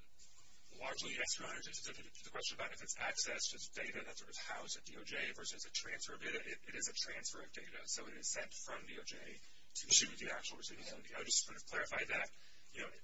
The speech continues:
the A F S database is constantly updated, so it certainly could be the case that someone purchased a firearm after the last data transfer, and so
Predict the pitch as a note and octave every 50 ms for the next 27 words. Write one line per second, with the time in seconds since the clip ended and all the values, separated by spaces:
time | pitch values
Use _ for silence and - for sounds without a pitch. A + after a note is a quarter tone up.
0 | - - - - - - - - - - - - - - - - - - - -
1 | - - - - - - - - - - - - - - - - - - - -
2 | - - - - - - - - - - - - - - - - - - - -
3 | - A3+ - A#2+ - - - - - - - - - - B2 A#2 - - - -
4 | - - - - - - - - - - - - - - - - - - - -
5 | - - - - - A#2 A2+ G#2+ A2 A2 G#2+ G#2 G#2 G2 - - - - - -
6 | - - - - - - - - - - - - - - - - - - - -
7 | - - - - - - - - - - - - - - - -